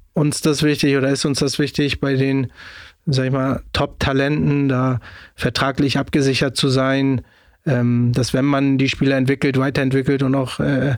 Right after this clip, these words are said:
ins Schaufenster stellt, äh, dass der Verein dann auch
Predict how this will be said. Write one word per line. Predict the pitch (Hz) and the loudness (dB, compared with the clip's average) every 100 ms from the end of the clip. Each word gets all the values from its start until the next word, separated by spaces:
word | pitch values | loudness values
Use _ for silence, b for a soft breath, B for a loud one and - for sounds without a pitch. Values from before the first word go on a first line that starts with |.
| B B B | B B B
ins | - 143 | -4 0
Schaufenster | 143 151 160 151 - 151 | 2 2 2 0 0 0
stellt, | - 151 151 151 - b b b | 0 0 0 0 -6 b b b
äh, | - 135 135 | -2 0 0
dass | 131 | -2
der | - 131 | -2 -2
Verein | 131 131 139 | 0 0 2
dann | 131 135 | 2 2
auch | 131 127 | 0 -2